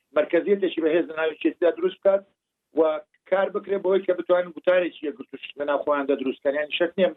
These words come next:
مرکزیەتەکە هەبێ، بەڵام گوتارەکە هەمووی هەرڕاست بێ. دەکرێت، ئێ، سیاسەتێک بەرهەم بهێنرێت لە، لە ڕووی ئەو مرکزیەتەوە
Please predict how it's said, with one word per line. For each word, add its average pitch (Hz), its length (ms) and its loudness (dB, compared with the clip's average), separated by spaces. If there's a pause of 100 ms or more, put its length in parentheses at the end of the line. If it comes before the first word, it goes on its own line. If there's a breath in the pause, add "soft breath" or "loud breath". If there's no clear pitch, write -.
(120)
مرکزیەتەکە 156 680 0
هەبێ، 180 220 0
بەڵام 156 220 0 (320)
گوتارەکە 156 520 0
هەمووی 165 280 2
هەرڕاست 156 380 0
بێ. 117 120 -6 (500)
دەکرێت، 180 440 2 (160)
ئێ، 156 180 -2 (120)
سیاسەتێک 170 600 -2 (260)
بەرهەم 170 300 0
بهێنرێت 160 460 0
لە، 151 120 2 (240)
لە 151 160 2 (140)
ڕووی 156 280 -2
ئەو 165 160 0
مرکزیەتەوە 147 640 0